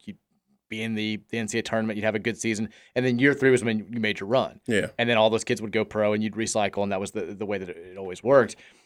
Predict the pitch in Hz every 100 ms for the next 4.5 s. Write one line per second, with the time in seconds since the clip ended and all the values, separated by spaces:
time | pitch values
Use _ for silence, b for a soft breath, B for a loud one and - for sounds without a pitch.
0 | b _ 123 160 180 175 127 143 196 185
1 | - 131 147 147 127 127 110 107 113 120
2 | 110 117 151 143 143 123 139 131 120 107
3 | - 113 107 117 107 - 139 151 123 131
4 | 123 104 104 101 107